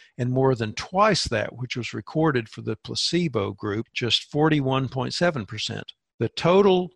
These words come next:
mean food consumption was four point eight five times greater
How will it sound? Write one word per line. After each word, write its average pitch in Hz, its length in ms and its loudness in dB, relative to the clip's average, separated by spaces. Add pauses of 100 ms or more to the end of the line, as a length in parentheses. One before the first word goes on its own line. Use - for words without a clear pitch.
(280)
mean 147 440 0
food 147 400 2
consumption 117 680 -2 (300)
was 120 240 -2
four 190 440 -2
point 151 440 -2
eight 151 260 -2
five 131 420 0
times 151 600 0
greater 127 580 -2